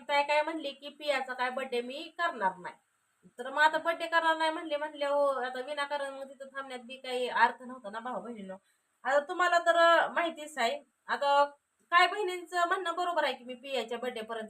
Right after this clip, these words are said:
थांबायचं होतं, अजून चार दिवस थांबायचं होतं, आईनं बी चार दिवस थांबायचं होतं, चार आठ दिवस.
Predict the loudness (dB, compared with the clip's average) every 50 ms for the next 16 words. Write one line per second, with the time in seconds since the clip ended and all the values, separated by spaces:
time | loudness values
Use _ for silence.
0 | -14 _ -10 -8 -4 -2 -2 -4 -4 -6 -12 -10 -6 -2 0 2 6 6 6 6
1 | 4 -10 -8 -4 -4 -4 -4 -4 -8 -10 -10 -10 -12 _ -16 -8 -8 -8 -8 -8
2 | -16 -16 -12 -8 -4 -2 0 0 0 0 -2 -6 -8 -12 -12 -12 -6 -6 -6 -6
3 | -6 -8 -10 -10 -12 -14 _ -18 -12 -8 -8 -8 -8 -10 -16 -20 -20 -16 -12 -10
4 | -6 -6 -8 -8 -10 -12 -14 -14 -14 -14